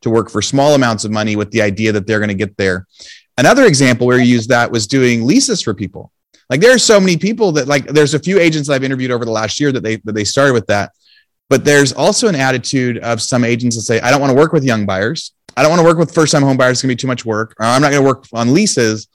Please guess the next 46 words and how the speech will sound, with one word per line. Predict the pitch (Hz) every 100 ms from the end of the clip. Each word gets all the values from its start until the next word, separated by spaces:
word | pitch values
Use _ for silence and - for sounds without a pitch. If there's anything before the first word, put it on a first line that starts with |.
| _ -
because | 143 143 135
that's | 123
gonna | 131
be | 127
too | 113 - 170
much | 143 123
work, | 127 123 117 - _ _ _
uh, | - 117 107
to | 135
go | 127 127
do | 110 131
it | 127
and | 113 113
make | 110 113
any | 104
money." | 123 135 113 - _ _
But | 120
you're | 135 180
looking | 170 156 135
at | 110
that, | 117 95
like, | 110 107 -
if | 110
you | 143
do | 170 151
the | 120
lease, | 151 127 101 - _ _ _
it's | 135 135 139
a, | 127
it, | 131 113 131
yes, | 139 143 101
that's | 151 147
a | 160
lot | 139 143
of |
work | 127 131 -
for | 131
a | 117
smaller | - 123 120 113
paycheck, | 127 120 - 92 104
or |
it | 92
could | 147 101
be. | 85 - _ _ _ _ _ - -
But | 143 139
then | 147 143 135 120